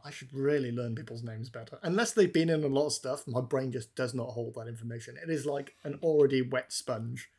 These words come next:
Anything you put on it is just running off the sides. Um, her death, pretty cool. She earned that, I think. She was a really cool and important character in this series. But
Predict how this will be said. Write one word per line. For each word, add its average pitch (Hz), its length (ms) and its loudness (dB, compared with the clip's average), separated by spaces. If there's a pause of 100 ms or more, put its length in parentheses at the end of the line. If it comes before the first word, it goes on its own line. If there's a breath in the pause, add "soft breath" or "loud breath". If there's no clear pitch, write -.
(200)
Anything 156 360 2
you 147 80 4
put 135 180 -2
on 123 120 2
it 127 80 -6
is 113 100 -6
just 127 200 -4
running 123 300 -4
off 117 180 -8
the 120 100 -10
sides. - 580 -12 (220)
Um, 143 340 2 (300)
her 165 140 4
death, 143 460 6
pretty 175 160 2
cool. 156 340 4
She 202 200 6
earned 143 200 8
that, 123 160 2
I 123 100 -2
think. 135 280 -8
She 147 120 -10
was 139 120 -6
a 131 60 -4
really 135 200 -2
cool 123 480 -6 (240)
and 123 220 -6
important 127 420 0
character 120 340 -2
in 120 120 -2
this 117 200 -4
series. 120 500 -6 (420)
But - 280 -2